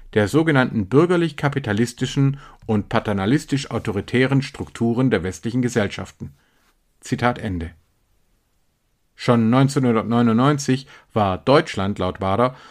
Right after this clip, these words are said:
zu rund drei Vierteln ein sozialistisches und staatsdirigistisches Land. Und in diesem radikalisierenden Ton geht es seitenweise weiter,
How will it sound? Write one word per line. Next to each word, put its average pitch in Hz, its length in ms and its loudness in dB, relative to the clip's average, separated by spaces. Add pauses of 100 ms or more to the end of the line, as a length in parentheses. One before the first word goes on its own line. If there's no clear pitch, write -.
(100)
zu - 160 2
rund 117 340 2
drei 143 220 4
Vierteln 101 400 -2
ein 104 180 -2
sozialistisches 143 920 2
und 113 240 -2
staatsdirigistisches 127 1200 0
Land. 92 300 -4 (1200)
Und 127 140 0
in 139 100 4
diesem 160 320 0
radikalisierenden 117 840 -2
Ton 101 300 0
geht 113 200 -4
es 110 120 -6
seitenweise 107 600 0
weiter, 92 400 -6